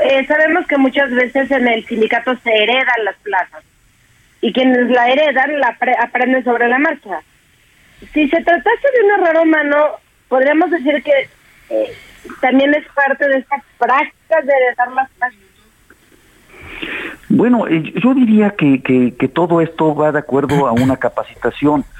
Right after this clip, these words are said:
Speaker 2: Yo lo que le podría decir también es de que existe un, eh, una capacitación, eh, eh, a través de un centro de capacitación que hay en el sistema de transporte colectivo, donde, por ejemplo, a los conductores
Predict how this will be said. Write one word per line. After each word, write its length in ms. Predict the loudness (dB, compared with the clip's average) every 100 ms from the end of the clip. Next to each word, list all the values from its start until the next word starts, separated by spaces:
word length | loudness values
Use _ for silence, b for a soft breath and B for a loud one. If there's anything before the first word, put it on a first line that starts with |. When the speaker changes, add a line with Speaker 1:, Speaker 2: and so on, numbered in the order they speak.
| B -2
Speaker 2:
Yo 80 |
lo 120 | -2 0
que 80 |
le 80 | -2
podría 300 | 0 0 2
decir 360 | 0 -2 -4 -2
también 440 | 0 2 2 0 b b b -4
es 120 | -2
de 120 | 0 0
que 100 | -2
existe 680 | -2 -4 -2 0 2 0 0
un, 440 | 2 4 6 4
eh, 400 | 4 4 4 2 2
una 200 | 0 0
capacitación, 960 | -2 -4 -8 -4 -4 0 0 0 -2 0
eh, 480 | 2 2 2 0 -2
eh, 120 | 0 0
a 60 | 0
través 300 | 0 0 2
de 40 |
un 120 | 0 2
centro 340 | 0 0 0
de 80 | 0
capacitación 880 | -2 -4 -8 -6 -6 -2 0 0 -4 B B -4
que 80 | 0
hay 100 | 2
en 80 |
el 60 | 0
sistema 240 | 0 0
de 60 | 0
transporte 420 | -4 -4 -4 -2
colectivo, 640 | -2 -2 -2 0 0 0 B B B -6
donde, 440 | 0 2 2 0 -2 -2
por 120 | 0
ejemplo, 260 | 0 0 -2
a 40 |
los 120 | -2
conductores 600 | 0 0 0 -2 0 -2